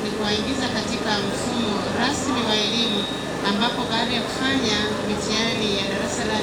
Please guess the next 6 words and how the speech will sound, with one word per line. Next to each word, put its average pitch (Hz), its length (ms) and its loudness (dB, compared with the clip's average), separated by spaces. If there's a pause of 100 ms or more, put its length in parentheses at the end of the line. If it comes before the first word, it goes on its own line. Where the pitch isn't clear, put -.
nne 190 240 2 (760)
na 190 80 2 (200)
darasa 233 400 2
la 190 60 0 (120)
saba 196 300 2 (560)
wanaingia 101 600 2